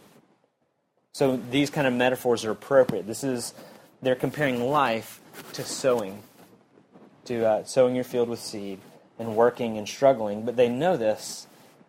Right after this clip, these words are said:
They know, and, and the harvest is the results of that, right? And they say, at the end of all this struggle in life, there will be good.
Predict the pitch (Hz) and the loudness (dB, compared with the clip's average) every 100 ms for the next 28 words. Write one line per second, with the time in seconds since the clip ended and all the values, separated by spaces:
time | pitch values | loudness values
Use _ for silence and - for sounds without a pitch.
0 | _ _ _ - - 127 131 131 127 131 | _ _ _ -16 -4 -2 2 2 2 0
1 | 123 127 120 113 151 156 - 127 123 117 | -2 -2 0 2 0 0 -8 -4 -4 -4
2 | - - - - - - _ - - 117 | -8 -10 -16 -20 -20 -20 _ -20 -8 -4
3 | 117 110 123 - - 71 69 - - - | -4 -2 -4 -6 -14 -18 -20 -20 -20 -20
4 | - - - _ - - - 107 123 139 | -20 -20 -20 _ -20 -20 -16 -12 -12 -16
5 | - _ _ _ _ _ _ _ _ _ | -20 _ _ _ _ _ _ _ _ _
6 | _ _ _ _ _ _ - - 120 123 | _ _ _ _ _ _ -20 -20 -8 -6
7 | 117 127 113 - - 104 - 117 151 131 | -2 -2 -2 -8 -12 -12 -10 -6 -4 0
8 | 127 127 127 - - 117 117 104 101 107 | 0 0 -4 -6 -4 -4 -4 -8 -8 -10
9 | 92 - 101 107 104 95 90 | -12 -12 -10 -6 -6 -8 -12